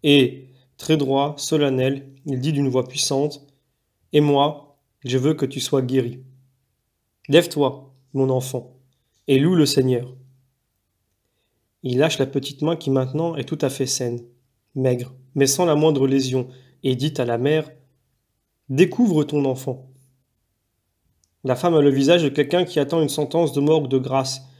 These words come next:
En hésitant, elle enlève les couvertures, pousse un cri et se jette sur le petit corps,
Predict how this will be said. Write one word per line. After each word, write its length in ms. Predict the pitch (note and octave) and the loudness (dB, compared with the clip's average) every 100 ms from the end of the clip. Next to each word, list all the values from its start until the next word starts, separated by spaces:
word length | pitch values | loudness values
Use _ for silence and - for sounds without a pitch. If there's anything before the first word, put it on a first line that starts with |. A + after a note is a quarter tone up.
| _ _ - | _ _ -4
En 160 | C3+ | 0
hésitant, 640 | C3+ B2 B2+ E3 F#3+ - _ _ | 0 -2 -2 -2 -4 -8 _ _
elle 80 | C#3+ | -4
enlève 260 | C3+ D3+ C#3+ | 0 2 2
les 120 | C#3 | -2
couvertures, 580 | D3 C#3 C#3 - C3 B2+ - - _ _ _ | -2 -2 -2 -4 -4 -4 -12 -20 _ _ _
pousse 240 | A3 G#3+ | 0 2
un 100 | F3+ | 2
cri 200 | E3+ - | 2 0
et 120 | G3 E3 | 2 2
se 140 | D3+ | 2
jette 160 | D#3 F3 | 0 2
sur 100 | D3 | 2
le 140 | C#3 | 2
petit 280 | D#3+ D#3+ D#3 | 0 -4 -6
corps, 400 | - B2+ - | -4 -6 -8